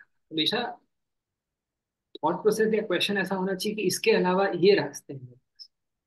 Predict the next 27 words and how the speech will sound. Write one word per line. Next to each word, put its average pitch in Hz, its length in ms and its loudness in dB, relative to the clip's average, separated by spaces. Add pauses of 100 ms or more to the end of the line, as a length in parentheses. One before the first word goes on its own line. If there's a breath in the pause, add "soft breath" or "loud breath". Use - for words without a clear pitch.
(160)
मतलब, 196 160 -2
जाना 147 340 -4
चाहिए 208 280 2
कि 208 120 0
नहीं 196 160 2
जाना 196 200 0
चाहिए, 190 280 0
ये 190 120 2
कोई 196 160 8
रास्ता 156 360 0
थोड़ी 202 180 4
है। 147 80 0
मतलब, 156 320 -4
ऐसा 151 180 -4
थोड़ी 214 140 2
होगा 190 180 4
कि 170 60 -6 (100)
समय 170 180 2
रुक 151 220 -6
गया, 131 120 -6 (520)
तुम 180 120 2
कहीं 151 220 0
जा 143 100 -2
ही 156 120 -4
नहीं 147 120 -4
रहे 123 100 -6
हो। 135 60 -14